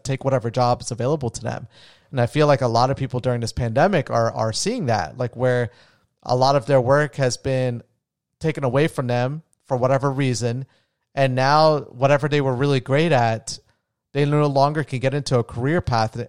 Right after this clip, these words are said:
in that job field. And so they're really having to just accept whatever level of job exists out there.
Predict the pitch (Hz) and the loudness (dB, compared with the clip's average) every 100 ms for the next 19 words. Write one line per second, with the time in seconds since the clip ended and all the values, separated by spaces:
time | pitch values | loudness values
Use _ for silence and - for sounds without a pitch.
0 | - 131 123 123 110 - 135 156 - 123 | -8 -6 -2 -2 -2 0 2 2 0 -2
1 | 110 107 104 _ _ _ _ - 135 143 | 0 -2 -6 _ _ _ _ -8 0 2
2 | 139 165 147 143 147 135 135 135 123 139 | 4 4 2 2 2 2 0 -4 -2 -2
3 | - - - 147 139 123 123 139 135 135 | -4 -8 -4 0 0 0 0 2 2 0
4 | 131 143 131 98 123 127 131 139 110 104 | 0 0 -2 0 2 2 0 -6 -8 -4
5 | 147 - 110 - 98 101 101 | -4 -2 -2 -4 -6 -8 -12